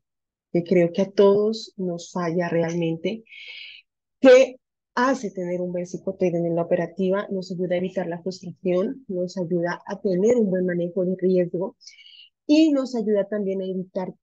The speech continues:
toma de decisiones apresuradas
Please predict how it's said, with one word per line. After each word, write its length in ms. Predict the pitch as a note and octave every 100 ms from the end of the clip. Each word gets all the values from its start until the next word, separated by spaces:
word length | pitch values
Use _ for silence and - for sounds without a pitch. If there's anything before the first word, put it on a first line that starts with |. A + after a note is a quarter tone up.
| _ -
toma 300 | G3+ G3 F#3+
de 100 | F#3
decisiones 640 | G3 F#3+ F#3+ E3+ E3+ -
apresuradas 880 | G3+ G3 F#3 - F#3+ F#3 E3+ E3+ -